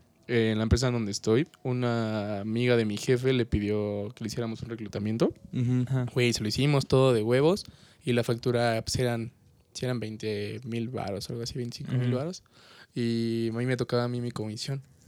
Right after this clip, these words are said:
Speaker 1: Y la hija de puta ya nunca nos contestó, güey. Y mi jefe la fue a buscar como de amigos y así como de, "Oye, güey, pues te hice el reclutamiento,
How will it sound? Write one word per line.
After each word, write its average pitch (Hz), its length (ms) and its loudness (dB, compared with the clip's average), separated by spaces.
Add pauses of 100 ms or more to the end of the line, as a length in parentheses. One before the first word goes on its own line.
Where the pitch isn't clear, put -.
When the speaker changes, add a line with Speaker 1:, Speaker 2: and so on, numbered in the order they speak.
(300)
Speaker 1:
Y 131 80 -2
la 131 140 0
hija 160 180 0
de 151 80 4
puta 151 260 -2
ya 143 140 0
nunca 143 240 -2
nos 120 180 -4
contestó, 135 420 -6
güey. 123 140 -6 (360)
Y 135 100 0
mi 127 120 0
jefe 139 260 4
la 123 120 4
fue 123 120 -2
a - 20 4
buscar 120 400 0
como 117 240 -4
de 107 100 0
amigos 117 380 -2
y 131 40 -12
así - 140 -8
como 117 160 -4
de, 120 60 0
"Oye, 139 140 0
güey, 139 160 4
pues - 140 -4
te - 100 -4
hice 139 100 -2
el 151 60 -4
reclutamiento, 127 760 -2